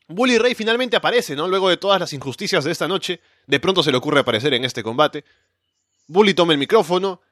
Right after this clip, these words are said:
dice que el combate se cancela, a menos que Cheeseburger pueda conseguir un compañero.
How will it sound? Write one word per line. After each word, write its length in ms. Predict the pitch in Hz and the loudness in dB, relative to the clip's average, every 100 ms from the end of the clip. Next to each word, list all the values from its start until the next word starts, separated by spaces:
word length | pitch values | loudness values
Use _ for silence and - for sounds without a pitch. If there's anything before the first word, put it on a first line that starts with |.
| _ | _
dice 220 | 127 147 | -6 -4
que 100 | 123 | -2
el 100 | 113 | -2
combate 400 | 117 123 143 139 | -4 0 0 0
se 100 | 113 | -4
cancela, 560 | 110 104 170 170 165 - _ | -6 -4 -2 0 -2 -6 _
a 120 | - 120 | -6 -2
menos 200 | 147 135 | -2 -2
que 120 | 120 | -6
Cheeseburger 580 | 143 123 147 139 123 117 | -6 -4 -2 0 0 0
pueda 280 | 131 127 | 0 0
conseguir 380 | 117 107 117 123 | 0 -4 -4 -2
un 100 | 123 | -2
compañero. 680 | 120 113 110 151 185 175 170 | -4 -2 -2 2 2 0 -4